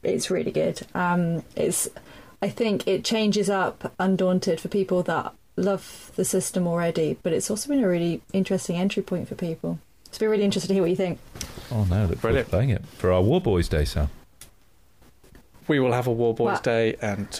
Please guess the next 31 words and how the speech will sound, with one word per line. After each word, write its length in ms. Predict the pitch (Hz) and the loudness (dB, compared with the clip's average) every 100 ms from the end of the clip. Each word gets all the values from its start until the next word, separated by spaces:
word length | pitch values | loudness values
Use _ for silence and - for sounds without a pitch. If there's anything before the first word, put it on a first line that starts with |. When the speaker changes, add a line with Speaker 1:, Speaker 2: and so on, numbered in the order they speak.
| - - | -12 -6
Speaker 3:
hopefully 360 | 123 - 107 - | -6 -4 -4 -2
Em 200 | 101 101 | -2 -2
doesn't 320 | 101 101 - | -4 -6 -4
know 120 | 98 | -4
what 140 | - | -4
that 200 | 101 95 | -4 -4
is, 260 | 95 - - | -6 -8 -14
so 180 | - - | -8 -4
we 60 | 98 | -2
don't 160 | 104 104 | -2 -4
have 180 | 104 - | -6 -2
to 100 | 127 | -4
explain. 320 | - - - | -2 -4 0
<laughs> 60 | - 539 587 679 427 359 226 - - - - - - - - - - 539 - - - - | -2 -2 -6 -2 -2 -2 -4 -8 -14 -18 -20 -8 -8 -8 -16 -6 -2 0 0 -2 -2 -2
Speaker 1:
Um, 400 | 240 240 226 226 - - - | 2 4 4 2 -2 -8 -2
the 180 | 262 | 0
other 180 | 269 277 | 2 4
one 160 | 247 196 | 4 4
I 120 | 196 | 4
will 180 | 208 226 | 4 4
mention 600 | 196 175 - 170 165 165 | 2 2 0 0 0 -2
is, 540 | - 185 175 165 165 - | 0 2 2 2 -2 -4
um, 600 | - 170 165 160 160 - - - - - | 0 2 0 -2 -6 -8 -12 -20 -18 -4
General 420 | 226 208 196 190 | 0 2 2 2
Orders, 480 | 180 - 208 254 - - | 0 0 -4 -4 -12 -10
which 180 | - 190 | -4 -2
is 100 | 180 | -2
coming 240 | - 190 175 | -2 0 0
out 220 | 165 - | -2 -2
in 260 | 175 160 - | -4 -4 -6
October, 520 | - - 156 160 190 | -8 -4 -2 -2 -4